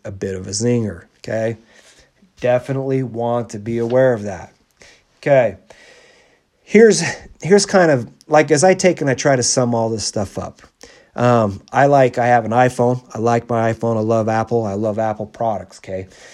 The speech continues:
Apple, Apple, I could buy an iPhone and I could be very, very happy and just have my iPhone.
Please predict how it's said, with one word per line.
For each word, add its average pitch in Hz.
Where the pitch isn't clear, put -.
Apple, 156
Apple, 185
I 220
could 196
buy 151
an 127
iPhone 123
and 113
I 123
could 117
be 113
very, 135
very 117
happy 107
and 107
just 104
have 113
my 104
iPhone. 92